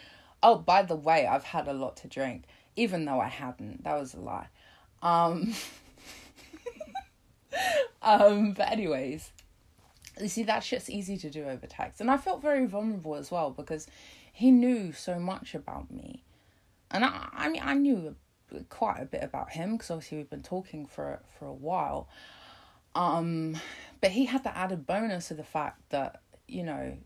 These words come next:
there is just so much about me on the internet. You know, there is,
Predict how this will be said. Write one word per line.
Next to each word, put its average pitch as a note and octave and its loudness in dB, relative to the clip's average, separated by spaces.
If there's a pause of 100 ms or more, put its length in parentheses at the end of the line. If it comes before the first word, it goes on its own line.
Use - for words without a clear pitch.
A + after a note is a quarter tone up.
(200)
there E3+ 2
is F3+ -6
just - -10
so E3 -2
much - -8 (160)
about D#3 -2
me D3 -8 (540)
on E3 -2
the - -6
internet. - -2 (120)
You E3 -8
know, D2 -8
there D2+ -4
is, D#2 -8